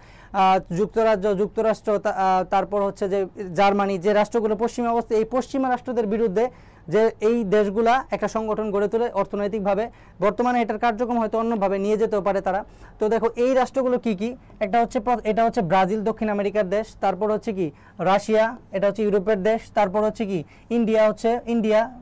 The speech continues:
তো জানো এটা দক্ষিণ আমে-, আহ, দক্ষিণ আ-, কি দক্ষিণ এশিয়ার দেশ, তারপর এটা হচ্ছে চায়না, তারপর সাউথ আফ্রিকা।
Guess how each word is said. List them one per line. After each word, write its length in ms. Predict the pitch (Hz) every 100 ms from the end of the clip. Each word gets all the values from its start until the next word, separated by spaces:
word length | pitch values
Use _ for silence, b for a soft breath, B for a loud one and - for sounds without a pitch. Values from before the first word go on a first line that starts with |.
| -
তো 80 | 202
জানো 240 | 214 208
এটা 160 | 202 208
দক্ষিণ 260 | 196 202
আমে-, 240 | 190 196 202
আহ, 80 |
দক্ষিণ 320 | 190 208 214 208
আ-, 100 | 202 B B B -
কি 160 | 180
দক্ষিণ 260 | 165 202 220
এশিয়ার 360 | 214 226 220
দেশ, 180 | 180 214 - -
তারপর 280 | 214 196 214
এটা 180 | 202 214
হচ্ছে 140 | 208
চায়না, 480 | 202 240 220 214 247
তারপর 200 | - 196
সাউথ 220 | 190 196 185
আফ্রিকা। 300 | 156 160